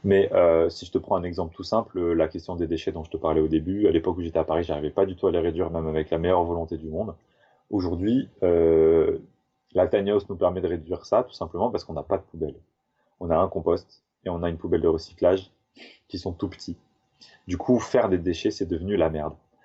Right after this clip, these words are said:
À une, euh, tu vois, euh, dans le quotidien des gens, euh, comme on avait avant en sédentaire, c'était faire des déchets, c'était plus pratique parce que t'achetais un plat pour tout fait ou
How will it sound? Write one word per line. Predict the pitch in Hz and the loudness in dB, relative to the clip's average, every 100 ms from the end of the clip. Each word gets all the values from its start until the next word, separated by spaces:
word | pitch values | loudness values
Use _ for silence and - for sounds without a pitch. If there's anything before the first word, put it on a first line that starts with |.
| - 123 113 - | -20 -20 -14 -2
À | 95 | 0
une, | 95 92 | 0 -4
euh, | - 98 | -2 0
tu | 87 98 | 0 4
vois, | 101 98 | 6 6
euh, | 85 80 80 80 - - - _ | 4 0 -2 -4 -10 -14 -16 _
dans | - 92 | -4 -4
le | |
quotidien | 90 98 92 92 110 | -2 -6 -6 -2 0
des | 98 | 0
gens, | 87 90 98 95 82 | -2 -2 0 0 -2
euh, | 82 80 | -4 -4
comme | 87 | -4
on | 85 80 | 0 2
avait | 80 | 4
avant | 80 82 92 | 4 4 0
en | |
sédentaire, | 92 80 80 107 120 | -2 -10 -6 0 0
c'était | - - 90 | -2 -8 -4
faire | - 117 | 2 2
des | 95 | 2
déchets, | 90 85 120 117 _ - _ - | 0 -4 -6 -8 _ -20 _ -18
c'était | - 90 | -10 -8
plus | - | -6
pratique | - 95 - 135 | -4 -4 -2 -4
parce | 92 - | -2 -4
que | |
t'achetais | 82 - - | -4 -4 0
un | 85 | 0
plat | 82 | 0
pour | 78 - _ | -4 -4 _
tout | - | -8
fait | - 95 101 | 4 6 8
ou | 87 82 | 6 2